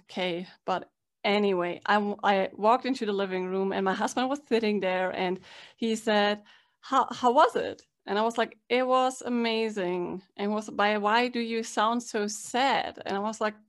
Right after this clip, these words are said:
"'Cause it's twelve K." And for a moment, uh, he was just silent and he didn't say anything. Um,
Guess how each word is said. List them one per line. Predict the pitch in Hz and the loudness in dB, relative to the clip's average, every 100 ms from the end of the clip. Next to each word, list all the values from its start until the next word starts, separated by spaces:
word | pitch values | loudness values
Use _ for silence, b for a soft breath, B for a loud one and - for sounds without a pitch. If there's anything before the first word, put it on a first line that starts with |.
| - | -4
"'Cause | 240 226 220 | -2 0 -4
it's | - - | -8 -20
twelve | - - 233 226 220 226 - - _ | -18 0 4 4 2 -4 -16 -20 _
K." | - 226 196 175 208 B B B B B B _ _ _ _ _ _ _ _ 226 | -4 -2 0 -4 -6 B B B B B B _ _ _ _ _ _ _ _ 2
And | 220 226 226 | 2 2 -2
for | - 254 | 2 2
a | |
moment, | 262 226 208 220 190 175 - | 4 4 4 2 2 0 -4
uh, | 190 196 | -4 -2
he | 190 202 | -2 0
was | 202 214 - | 0 -2 -6
just | - 202 - - | -6 -6 -8 -14
silent | - 190 196 180 170 - - | -4 -2 0 -2 -4 -10 -8
and | 190 190 190 | -4 -4 -4
he | 190 214 202 | -4 -2 -2
didn't | - - 190 196 226 208 | -2 -8 -4 -2 0 -2
say | - 196 190 - | -2 -2 -2 -4
anything. | 196 233 196 - - - - | 0 2 0 -2 -10 -10 -6
Um, | 196 190 190 185 | -2 0 0 -4